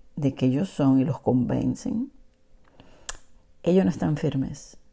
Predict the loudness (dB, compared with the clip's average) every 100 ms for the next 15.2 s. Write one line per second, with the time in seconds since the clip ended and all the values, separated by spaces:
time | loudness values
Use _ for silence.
0 | -20 -20 _ _ _ _ _ _ -6 0
1 | 0 4 4 4 4 0 2 2 0 0
2 | 2 2 2 0 -2 -4 -10 -18 _ _
3 | -20 _ -4 0 2 2 2 2 0 -2
4 | -6 -4 -6 -8 -12 -18 -20 _ -20 -20
5 | _ _ -20 -20 -20 -8 -2 0 8 10
6 | 10 6 0 -2 -8 -18 -20 -20 -14 -14
7 | -14 -20 -20 -16 -4 2 6 6 6 4
8 | 4 4 4 2 -2 -6 -8 -14 -8 -4
9 | -2 0 -2 -2 0 2 2 0 -4 -4
10 | -2 0 0 0 -4 -4 -4 -6 -10 -14
11 | -18 -20 _ _ -20 -18 -8 -6 0 2
12 | 2 0 -2 -2 -6 -4 -4 -4 -6 -10
13 | -16 -20 -12 -2 0 2 0 2 2 0
14 | 2 4 4 4 2 0 2 6 8 8
15 | 4